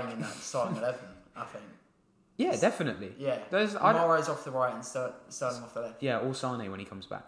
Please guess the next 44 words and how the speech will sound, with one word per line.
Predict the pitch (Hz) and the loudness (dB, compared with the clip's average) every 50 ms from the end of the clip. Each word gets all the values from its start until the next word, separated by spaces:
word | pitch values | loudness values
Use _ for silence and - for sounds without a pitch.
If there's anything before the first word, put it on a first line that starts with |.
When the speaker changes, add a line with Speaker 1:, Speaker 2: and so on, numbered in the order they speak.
| - 113 | -6 -4
Speaker 1:
Oh, | 107 107 | -2 -2
yeah. | 104 98 101 101 98 - - - - | -2 -4 -4 -8 -8 -10 -12 -16 -10
Speaker 2:
People | - 156 151 156 139 | -8 -6 -6 -4 -2
Speaker 1:
See, | 131 | 0
Speaker 2:
forget | 147 131 139 135 127 | 2 2 4 4 4
Speaker 1:
they, | |
Speaker 2:
about | 127 127 120 117 107 - - | 4 6 4 4 2 2 4
Speaker 1:
they've | 143 165 190 175 135 | 6 6 6 8 6
got | 156 | 6
Speaker 2:
Leroy. | 156 151 | 6 6
Speaker 1:
so | 139 131 127 123 117 110 - | 6 8 8 8 6 6 4
many | 135 127 127 | 0 -2 -2
good | - 135 120 127 | -4 -4 -4 -2
players. | - 131 120 135 139 | 0 2 2 4 2
Speaker 2:
Leroy, | 147 151 147 143 143 - - - | 4 4 4 6 6 6 6 6
man, | 110 110 104 107 117 127 123 | 4 2 0 0 -2 -2 -2
like, | 117 117 113 110 - - - | 0 0 0 0 -2 -6 -14
Speaker 1:
<laughs> | - - 131 123 | -14 -12 -8 -6
Yeah. | 113 104 101 - - | -6 -6 -6 -10 -14
Speaker 2:
he's | - - - | -18 -16 -12
too | - 101 | -10 -8
good. | 92 104 98 | -6 -2 0
Speaker 1:
No, | 143 135 143 | 2 2 2
I | 156 | 2
think | - 208 196 | 2 -2 -4
for | 160 - 151 | -6 -6 -2
current | - 180 175 170 170 - | 2 4 4 4 4 2
players, | 143 127 120 117 117 | -2 -2 -2 -4 -6
Sterling | - - - - - - - 151 143 139 131 123 | -8 -12 -12 -10 -10 0 2 4 4 4 2 -2
will | 117 113 | -4 -6
be | 110 113 110 | -6 -6 -6
there | 113 110 107 | -6 -6 -6
when | 107 107 | -8 -8
he's | 107 107 - | -10 -12 -12
all | 110 | -12
said | 110 - 107 107 | -12 -12 -10 -2
and | 113 | 2
done. | 123 120 113 104 107 110 | 4 4 6 4 4 2
Speaker 2:
Riyad. | - - - - - _ _ - | 0 -6 -10 -16 -20 _ _ -8
Speaker 1:
Riyad. | 131 131 131 123 123 117 117 107 - - - | -6 -2 0 0 0 0 0 -4 -8 -12 -14
Do | - 143 | -12 -8
you | 139 | -8
think | 165 156 - 156 | -8 -8 -6 -4
Mane? | 156 156 165 175 180 180 185 185 | -2 0 0 0 0 0 -2 -4